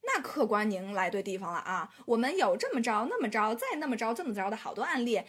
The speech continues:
您到底准备花多少钱，请多少人呢？定了在哪儿办，我们好根据现场给出方案设计，对吧？对方说，不慌，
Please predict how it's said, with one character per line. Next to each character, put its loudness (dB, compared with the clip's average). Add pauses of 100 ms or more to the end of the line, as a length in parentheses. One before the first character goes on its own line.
(140)
您 -2
到 0
底 -2
准 -4
备 -2
花 -2
多 -2
少 2
钱， -2
请 -6
多 0
少 2
人 2
呢？ 2 (200)
定 -2
了 0
在 0
哪 2
儿 -4
办， 0
我 -2
们 -4
好 -6
根 -2
据 -6
现 -2
场 -6
给 -6
出 -4
方 -4
案 0
设 2
计， -4 (100)
对 -2
吧？ 2 (280)
对 0
方 0
说， 0 (440)
不 4
慌， 6